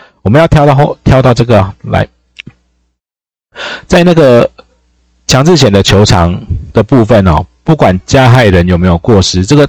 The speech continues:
大家知道强制险是无过失责任哦，就不管有没有错，只要有人受伤死亡，他就要，他就，他就可以去请强制险，请对方的车子强制险。好，所以你会看到这边出现一个叫什么？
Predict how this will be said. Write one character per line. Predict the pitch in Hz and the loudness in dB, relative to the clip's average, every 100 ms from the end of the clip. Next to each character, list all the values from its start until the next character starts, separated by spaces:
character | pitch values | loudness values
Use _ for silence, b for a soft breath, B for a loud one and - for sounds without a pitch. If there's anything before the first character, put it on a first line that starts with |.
| - | -2
大 | - | -2
家 | 156 | 0
知 | 151 | 2
道 | 151 | 2
强 | 135 135 | 2 2
制 | |
险 | 127 92 | 2 2
是 | 117 | 0
无 | 95 | -2
过 | 95 113 | 0 0
失 | 101 104 | 0 -2
责 | 98 80 | -2 0
任 | 87 85 | 2 0
哦， | 101 | 0
就 | 139 | 0
不 | 139 | 0
管 | 147 95 | 0 0
有 | |
没 | 90 | 0
有 | 87 | -2
错， | - 131 95 B B B - | -2 -2 -2 B B B -8
只 | 101 | 0
要 | 139 | 2
有 | 113 | 4
人 | 85 | 2
受 | 92 127 | 2 0
伤 | 107 104 | 2 0
死 | 107 - | 0 -4
亡， | 69 67 - 101 B B B B B _ _ | -6 -6 -10 -16 B B B B B _ _
他 | 113 | -2
就 | 110 | 2
要， | 110 104 101 | 4 4 2
他 | 113 | 0
就， | 107 98 - | 2 0 0
他 | - | -2
就 | 104 107 98 92 85 90 - - _ _ _ | 2 2 4 2 0 -4 -12 -18 _ _ _
可 | - 101 | -4 0
以 | 87 | 0
去 | 110 | 0
请 | 95 - 64 _ - - _ _ _ | -2 -4 -6 _ -20 -20 _ _ _
强 | - 82 | -4 -2
制 | 185 | 0
险， | 196 - - - - | -2 -4 -10 -18 -18
请 | - 127 92 | -6 -4 0
对 | 127 | 0
方 | 110 107 | 2 2
的 | 101 | 0
车 | 101 | 0
子 | 90 | 0
强 | 82 87 | -2 -2
制 | |
险。 | 92 - b b b b - | -4 -8 b b b b -4
好， | 95 | -2
所 | - 170 | 2 2
以 | 127 | 2
你 | 104 | 2
会 | 139 | 2
看 | 147 | 2
到 | 139 | 2
这 | 143 | 0
边 | |
出 | 139 127 | 0 0
现 | 127 | 0
一 | |
个 | 107 | 2
叫 | 110 | 2
什 | 104 | 2
么？ | 82 - - | 0 -6 -12